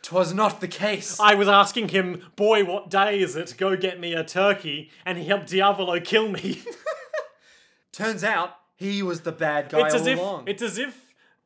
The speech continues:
Speaker 2: Scrooge was asking that boy to go get a big goose to take to Tiny Tim's house, and instead the boy approached Scrooge, and
Speaker 1: Uh-huh.
Speaker 2: then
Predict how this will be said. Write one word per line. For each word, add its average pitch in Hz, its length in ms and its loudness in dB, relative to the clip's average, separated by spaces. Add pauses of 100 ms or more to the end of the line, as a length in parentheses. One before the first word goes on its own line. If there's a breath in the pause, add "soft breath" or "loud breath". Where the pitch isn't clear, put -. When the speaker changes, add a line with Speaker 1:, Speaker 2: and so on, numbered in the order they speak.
Speaker 2:
Scrooge 240 880 -2
was 165 200 -8
asking 214 600 -2
that 190 200 -2
boy 185 280 0
to 185 120 -6
go 196 200 0
get 196 160 -2
a 170 40 -6
big 196 340 -8
goose 180 260 0
to 180 80 -10
take 185 320 -6
to 175 100 -14
Tiny 175 360 -6
Tim's 170 340 -12
house, 151 480 -2 (280 loud breath)
and 196 160 -2
instead 196 460 -4 (140 loud breath)
the 202 100 0
boy 196 380 0
approached 214 460 -2
Scrooge, 156 600 -6 (220 loud breath)
and 180 120 -4
Speaker 1:
Uh-huh. - 20 -8
Speaker 2:
then 185 240 0